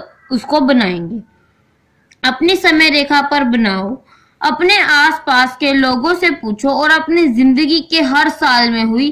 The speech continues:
कम से कम एक घटना को लिखो, यह आपने खुद करना है। जिन लोगों को तुम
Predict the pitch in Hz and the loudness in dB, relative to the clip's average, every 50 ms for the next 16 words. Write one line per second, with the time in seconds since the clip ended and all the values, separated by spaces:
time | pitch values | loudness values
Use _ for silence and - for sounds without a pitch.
0 | 285 _ _ _ _ _ _ - - 339 349 339 320 359 349 339 349 339 320 262 | -6 _ _ _ _ _ _ -6 -2 0 0 0 0 0 0 0 0 -2 -2 -2
1 | 269 262 240 202 190 302 254 208 214 196 185 185 - 190 185 190 202 202 - 330 | -2 -2 -2 -4 -4 -4 -4 -4 -4 -6 -6 -8 -8 -6 -6 -6 -6 -4 -4 -2
2 | 349 330 311 311 294 269 254 - 302 392 403 - - - - - 349 254 269 - | 0 0 2 2 0 0 -2 -2 -4 -4 -4 -6 -12 -12 -4 -2 0 0 0 0
3 | - 233 202 190 190 190 185 180 180 175 202 - _ _ _ _ _ _ _ _ | -2 -4 -4 -4 -6 -6 -6 -8 -8 -10 -12 -14 _ _ _ _ _ _ _ _
4 | _ _ _ _ _ _ _ - 220 208 302 370 392 403 381 381 370 339 285 370 | _ _ _ _ _ _ _ -8 -4 -2 0 0 2 2 2 2 2 2 2 0
5 | 370 359 - 359 370 370 - 370 359 | -2 -2 -2 -4 -4 -2 -2 -2 -2